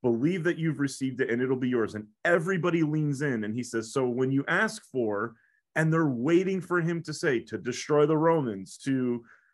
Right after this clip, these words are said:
sit at your right hand and your left hand." He leans in and says, "So when you ask for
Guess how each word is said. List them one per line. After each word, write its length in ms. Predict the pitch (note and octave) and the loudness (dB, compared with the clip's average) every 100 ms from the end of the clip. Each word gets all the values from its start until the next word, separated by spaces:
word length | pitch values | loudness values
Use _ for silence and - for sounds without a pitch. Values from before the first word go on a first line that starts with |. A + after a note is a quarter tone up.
| _ - _ | _ -20 _
sit 320 | - - D#3 | -12 2 4
at 140 | C#3+ C#3 | 4 2
your 120 | C#3+ | 2
right 240 | C#3+ D3+ | 2 2
hand 260 | D3 C#3+ C#3+ | 0 -2 -2
and 80 | C#3+ | -2
your 140 | C3+ | -2
left 300 | D3 E3+ - | -2 -4 -6
hand." 300 | A2+ G2 F#2+ - _ _ | -10 -8 -10 -16 _ _
He 240 | - C3+ B2 | -8 -6 -6
leans 340 | B2+ D3+ E3+ E3 | -4 0 2 2
in 80 | |
and 60 | D3 | 0
says, 200 | B2+ A#2 | -2 -2
"So 120 | C3+ | 0
when 200 | B2 C3+ | 2 2
you 120 | C3+ C3+ | 2 2
ask 340 | D3+ E3 - | -2 -4 -6
for 440 | - A#2+ A2 G#2 | -2 0 0 -2